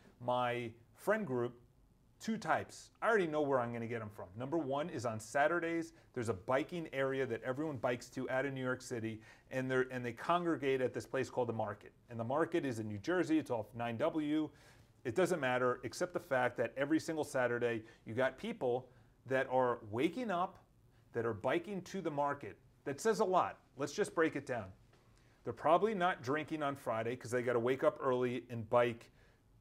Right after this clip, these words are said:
at least thirty miles outside the city, twenty-five miles outside the city. So they're not drinking Friday. That means they're disciplined. That also means they're in shape. That also means that they hold themselves to goals.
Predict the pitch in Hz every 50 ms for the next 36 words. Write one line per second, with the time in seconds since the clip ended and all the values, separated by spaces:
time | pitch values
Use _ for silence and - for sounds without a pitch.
0 | - _ _ 131 131 127 131 139 160 208 226 226 - - - - - _ _ _
1 | - - - - 170 170 170 185 170 156 147 147 147 143 127 127 127 123 120 -
2 | 135 123 120 110 107 - - 131 117 104 101 104 - - 139 143 147 143 147 143
3 | 135 123 123 123 123 123 113 117 117 110 107 - - 113 104 104 95 - - 113
4 | 98 90 87 - - - - 117 131 135 139 151 160 156 - 165 151 139 143 117
5 | - 127 113 107 101 - - - - _ _ - - 120 127 139 147 143 110 -
6 | 165 160 160 202 208 202 - 185 - - 110 98 87 - - - - _ - -
7 | _ - 120 123 139 156 180 180 214 208 185 180 185 175 139 135 170 165 156 147
8 | 127 - - 143 117 101 98 - - - - - _ _ - 123 123 135 143 139
9 | - 175 151 143 143 151 151 151 127 113 123 127 123 127 - 123 120 117 110 -
10 | 151 156 139 139 135 - - 147 135 135 120 113 - - 107 113 151 170 127 -
11 | - - - -